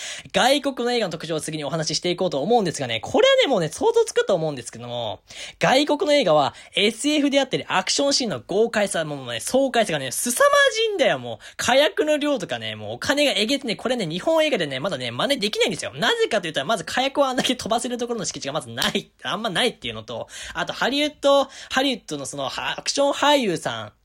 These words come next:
日本映画のアクション俳優ってまだ不足していてそんな多くないので、そこもちょっと難しいところなんですよね。はい。なんでまだ真似できません。そしてですよ、まあ、ハリウッド映画などで特徴的な、あともう一つ、あるんですけども、何だと思いますか？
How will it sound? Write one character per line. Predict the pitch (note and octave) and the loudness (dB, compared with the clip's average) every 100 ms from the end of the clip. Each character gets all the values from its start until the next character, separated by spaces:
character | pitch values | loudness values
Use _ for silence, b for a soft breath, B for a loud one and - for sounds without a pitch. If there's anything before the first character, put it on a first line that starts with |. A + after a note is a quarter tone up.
| _ _ _ _ _ - | _ _ _ _ _ -6
日 | G3 | 0
本 | D4 D#4 | 4 4
映 | |
画 | C#4+ | 4
の | F#3 | 0
ア | |
ク | |
シ | - | -2
ョ | |
ン | G3 | -2
俳 | |
優 | F3 | -2
っ | |
て | C3+ | -4
ま | G#3+ | -4
だ | E3+ | -4
不 | - | -2
足 | D4 D4 C#4+ | -2 0 -2
し | |
て | C4 | -2
い | A3+ | -6
て | |
そ | - C4 | -8 -4
ん | |
な | C#4 | -2
多 | C4+ | -2
く | E3 | -2
な | E3 | -4
い | |
の | C3+ | -4
で、 | C3 A#2+ | -6 -4
そ | - | -4
こ | A#3+ | -2
も | D4+ D4+ | 2 2
ち | D4 | 2
ょ | |
っ | C#4+ | -2
と | - | -4
難 | C#3 D3 F3+ | -6 -4 -2
し | F3 | -2
い | F3+ | -2
と | |
こ | F3+ | -4
ろ | |
な | B2+ | -6
ん | |
で | G2+ | -8
す | A2+ | -8
よ | |
ね。 | B2+ - _ b b b b b | -8 -10 _ b b b b b
は | - D#3+ C3+ | 0 2 2
い。 | A#2 B | -2 B
な | - | -4
ん | F3+ | -2
で | |
ま | D#3 | 0
だ | D#3+ | -2
真 | A#2 D3 | -2 -4
似 | D3+ | -4
で | C3 | -4
き | F3+ | -2
ま | F#3 | -2
せ | E3+ B2+ | -2 -4
ん。 | G2+ b b - | -6 b b -8
そ | - | -4
し | G#3+ | -2
て | G#4+ | 0
で | G4+ | -2
す | - | -2
よ、 | G#2 G#2+ | -8 -6
ま | C3 | -4
あ、 | A2+ | -2
ハ | D#3 | -2
リ | A3+ | -2
ウ | |
ッ | B3+ | -2
ド | C#4+ | -2
映 | |
画 | C4 | -2
な | D#3+ | -2
ど | |
で | B2 | -6
特 | - - | -12 -10
徴 | F#3 | -8
的 | F3+ E3+ | -8 -6
な、 | D#3 B2+ | -6 -4
あ | F3+ | -6
と | |
も | B2+ F3+ A3+ | -4 -4 -2
う | |
一 | - | -4
つ、 | - - _ - _ _ _ _ _ _ _ _ _ _ _ - | -6 -12 _ -20 _ _ _ _ _ _ _ _ _ _ _ -4
あ | F#3+ | -2
る | E3 | -2
ん | |
で | A#2 | -6
す | - | -10
け | |
ど | |
も、 | A2 | -10
何 | D3+ | -10
だ | B2 | -8
と | |
思 | A#2+ | -10
い | |
ま | C3+ | -10
す | - | -8
か？ | A2+ | -10